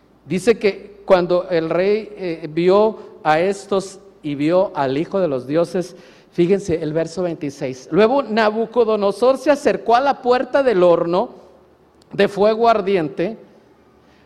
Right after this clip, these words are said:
respondió y dijo, "Sadrach, Mesach y Abednego, ¿siervos de quién?". S-, hermano, mira la declaración.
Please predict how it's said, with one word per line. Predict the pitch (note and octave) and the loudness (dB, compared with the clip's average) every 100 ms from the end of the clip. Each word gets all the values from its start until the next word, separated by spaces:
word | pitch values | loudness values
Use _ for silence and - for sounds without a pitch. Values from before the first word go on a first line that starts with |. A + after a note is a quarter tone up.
| _ | _
respondió | F3 A#3 - A#3 G#3+ A3 B3+ | 2 2 4 2 2 4 2
y | |
dijo, | B3+ C4 | 2 -2
"Sadrach, | B3 A3+ G#3 A#3+ C#4 | -2 -2 -2 -2 -2
Mesach | B3+ A#3 B3 C4 C4 | -2 -2 0 0 0
y | |
Abednego, | A#3+ B3+ B3+ C4 C4+ | 2 2 2 2 0
¿siervos | - - C#4 D4+ E4+ D4 | -2 -2 2 4 2 0
de | - | -2
quién?". | - C4+ E4 F#4+ - - _ _ _ _ _ _ _ _ _ - - - _ _ | -2 0 0 0 -10 -20 _ _ _ _ _ _ _ _ _ -20 -20 -20 _ _
S-, | - - - | -16 -12 -2
hermano, | A#3+ B3+ D4 E4 D4 | 0 2 2 2 2
mira | C#4 E4+ | 2 2
la | F4 D#4+ | 2 0
declaración. | C#4+ - B3+ B3+ A#3+ - C4+ E4 D#4 D3 G#2+ | -2 -4 -4 -2 -6 -6 -4 -2 -2 -6 -14